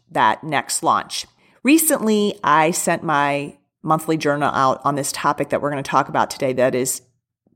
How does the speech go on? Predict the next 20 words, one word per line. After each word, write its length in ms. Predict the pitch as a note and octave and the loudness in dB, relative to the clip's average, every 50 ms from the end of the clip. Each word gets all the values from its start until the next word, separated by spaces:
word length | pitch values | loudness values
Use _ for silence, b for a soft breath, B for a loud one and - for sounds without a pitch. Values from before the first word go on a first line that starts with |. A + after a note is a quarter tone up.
| _ | _
does 260 | - E3+ D#3 D3+ D3 D3+ | 2 4 4 4 2 0
worrying 600 | C#3+ C#3+ D3+ D3+ D3 D3+ D3+ D3 C#3+ C#3 C3+ - | -4 -2 0 0 2 2 0 -2 -2 -4 -6 -4
about 240 | - C3+ D3+ C3+ - | -2 2 2 2 2
what 120 | D3 D3 F#2+ | 2 2 0
others 380 | A2 C#3 C3+ B2+ C#3 - - | 0 0 0 -2 -2 -4 -4
think 260 | - D3+ D3+ B2+ - | -4 -4 -6 -6 -6
stop 500 | - - - - D3 B2 B2 C#3+ - - | -4 -4 -4 0 2 2 2 2 2 -2
you? 340 | - A2 A2 G2 F2+ F#2 F#2 b b b b b b b b b b b b - | -6 -4 -4 -4 -4 -6 -8 b b b b b b b b b b b b 2
And 100 | F#3+ F#3+ | 4 6
I 40 | |
received 460 | G3 G3+ G3 - - A3 A3 B3 A#3 A#3+ | 6 4 4 2 0 0 0 2 2 2
a 80 | A3 | 2
lot 580 | F#3 E3+ E3 D#3 D#3 D#3+ E3 E3+ F#3+ F#3+ - - - | 4 4 4 6 6 6 6 6 4 0 -2 -4 -4
of 140 | F#3 - - - - | -4 -4 -6 -10 -6
emails 640 | B2+ D#3+ E3 F3 E3+ D#3+ D3+ D3 C#3 C3+ B2+ C3+ B2 | -4 -2 0 0 0 0 0 0 0 0 -2 -2 -2
saying 460 | - - - - D#3 D#3 D3+ D3 D3 | -2 -2 2 2 2 2 2 0 -2
how 180 | D#3 D3+ E3 D#3+ | -4 -4 -2 0
much 240 | D#3+ D3+ D3 - - | 0 0 -2 -2 -4
this 160 | D#3 D3 - | -4 -4 -4
topic 640 | - - - C3 C#3+ - C#3+ B2 - - - _ | -4 -4 -4 -4 -2 0 -2 -2 -4 -6 -20 _